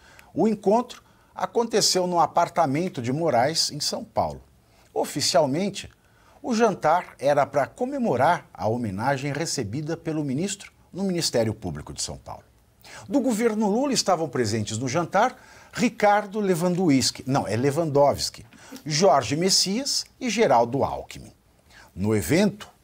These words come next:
em São Paulo, que homenageou Moraes, não foram poucos os seus defensores. Lewandowski falou da relevância do papel do ministro durante os atos do oito de janeiro. Vou abrir aspas para Lewandinho.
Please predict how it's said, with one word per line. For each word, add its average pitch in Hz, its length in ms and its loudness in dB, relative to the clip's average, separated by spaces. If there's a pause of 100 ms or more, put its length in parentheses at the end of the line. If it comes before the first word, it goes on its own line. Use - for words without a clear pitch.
(140)
em 69 60 -12
São 82 220 -8
Paulo, 131 360 2
que - 120 -10
homenageou 85 500 -8
Moraes, 117 640 0 (380)
não 330 160 -6
foram 180 420 0
poucos 113 500 -4
os 90 140 -4
seus 92 160 -4
defensores. 80 800 -10 (460)
Lewandowski 254 840 2
falou 175 400 2
da 151 160 4
relevância 156 840 -2
do 104 120 -6
papel 101 400 -4
do 107 100 -6
ministro 127 540 -4 (300)
durante 139 440 -2
os 107 200 -4
atos 120 480 0
do 95 120 -8
oito 98 240 -4
de 82 100 -8
janeiro. 78 360 -6 (180)
Vou 147 120 -4
abrir 127 280 2
aspas 143 520 2
para 98 200 0
Lewandinho. 92 600 -6